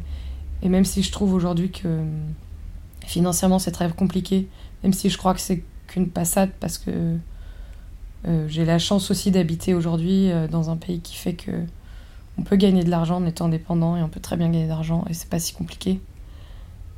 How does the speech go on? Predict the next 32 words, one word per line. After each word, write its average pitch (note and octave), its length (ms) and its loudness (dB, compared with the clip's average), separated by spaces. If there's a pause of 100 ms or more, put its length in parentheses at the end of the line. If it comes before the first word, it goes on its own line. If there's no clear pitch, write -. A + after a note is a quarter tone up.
(100)
Euh, D#3 460 0 (1200)
euh, E3+ 200 6
je D#3 180 -2
sais - 160 -2
que F3+ 80 -4
c'est - 140 0
une E3+ 100 6
phase F#3 320 2
parce - 220 -6
qu'il E3 360 0
faut E3 280 -4 (240)
tout - 120 -8
se E3+ 140 -4
mettre E3+ 180 0
en E3+ 60 0
place. F3+ 460 -2 (960)
Euh, D#3+ 400 2 (1040)
à F3+ 100 2
la F3+ 80 4
fois, G3 100 2
c'est F#3 140 0
difficile F3 460 0
fin-, F3+ 240 -2
financièrement F3+ 580 2
et F#3+ 60 4
en E3 60 4
même D#3 140 0
temps, F#3 140 0
j'ai E3+ 140 0
une E3 80 4
liberté E3 420 -2
que, E3+ 180 -6